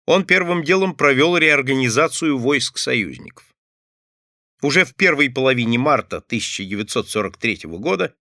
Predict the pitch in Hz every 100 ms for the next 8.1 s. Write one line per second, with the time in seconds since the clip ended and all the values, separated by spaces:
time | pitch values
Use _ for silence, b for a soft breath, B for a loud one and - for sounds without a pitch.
0 | _ - 127 202 196 208 190 - 202 196
1 | 196 202 190 160 143 147 175 175 143 143
2 | 127 127 127 175 156 165 180 110 90 78
3 | - 170 - 180 175 139 170 143 160 143
4 | 139 151 151 - - 156 123 147 143 135
5 | 127 156 131 - 160 131 151 - - 175
6 | 185 131 73 76 101 101 - 120 170 196
7 | 175 131 117 143 143 123 139 110 82 50
8 | -